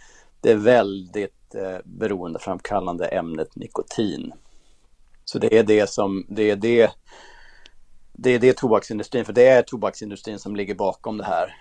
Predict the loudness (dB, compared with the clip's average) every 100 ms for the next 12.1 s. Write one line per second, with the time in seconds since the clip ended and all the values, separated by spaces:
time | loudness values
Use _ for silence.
0 | -14 -12 -10 -8 -8 -12 -8 -6 -4 -6
1 | -6 -6 -6 -10 -14 -20 -14 -12 -12 -14
2 | -16 -20 -20 -14 -14 -12 -8 -2 2 2
3 | 2 0 -2 -4 0 2 0 -4 _ _
4 | _ _ -4 -4 -6 -6 -4 -2 -4 -6
5 | -12 -12 -8 -6 -6 -8 -10 -14 _ -14
6 | -4 0 0 0 -2 -2 -4 -4 -2 -2
7 | 0 2 6 6 4 -4 -6 -8 -6 -4
8 | -4 -4 0 4 2 0 -6 -6 -8 -6
9 | -8 -8 -4 -4 -4 _ -8 -6 -8 _
10 | _ _ _ -10 -4 -2 -2 -2 -4 -2
11 | 0 2 0 -2 -4 -10 -8 -6 -4 -6